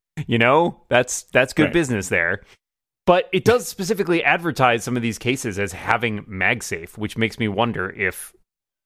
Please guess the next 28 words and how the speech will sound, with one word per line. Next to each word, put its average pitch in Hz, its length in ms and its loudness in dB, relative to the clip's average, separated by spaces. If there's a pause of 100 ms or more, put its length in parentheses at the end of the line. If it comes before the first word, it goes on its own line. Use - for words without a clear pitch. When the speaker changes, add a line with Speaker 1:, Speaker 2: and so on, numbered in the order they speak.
(140)
Speaker 2:
That's, 135 260 -12
Speaker 1:
you 107 80 -4
Speaker 2:
it's, 117 220 -2
Speaker 1:
just 98 240 -6
Speaker 2:
this 110 80 -8
Speaker 1:
can - 80 -2
Speaker 2:
is 98 280 -8
why 104 200 0
I - 40 -2
don't 98 180 -4
understand 92 280 -8
Speaker 1:
Yeah, 139 140 4
I'm 123 160 0
with 143 160 0
you. 95 80 -2
Speaker 2:
what's - 80 -8
Speaker 1:
Can 110 100 -4
you 107 80 -4
Speaker 2:
going - 100 -4
on 156 120 -2
Speaker 1:
slap 131 280 2
Speaker 2:
here. 127 80 -4
Speaker 1:
any 139 460 0 (400)
case 156 380 0
onto 147 400 0
it? - 280 -2 (420)
Or 110 640 2 (340)
'cause, 120 160 -4